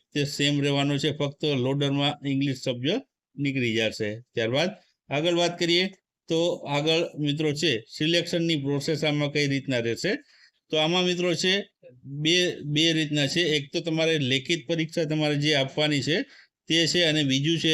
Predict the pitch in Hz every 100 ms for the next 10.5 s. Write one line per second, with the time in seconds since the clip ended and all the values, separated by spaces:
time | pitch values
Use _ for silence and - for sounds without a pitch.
0 | 156 151 143 143 156 139 143 151 139 127
1 | 120 120 117 113 113 110 190 277 - -
2 | _ - 123 143 185 180 175 170 170 170
3 | 165 147 151 151 175 160 165 160 151 151
4 | 151 143 135 - 143 143 151 156 151 147
5 | 151 147 151 147 147 147 143 143 127 135
6 | 139 135 139 131 120 156 156 - 147 _
7 | _ _ 160 170 180 165 156 147 143 143
8 | 139 139 165 147 147 151 147 - - 156
9 | 151 147 147 156 185 - _ - 127 139
10 | 151 151 151 151 175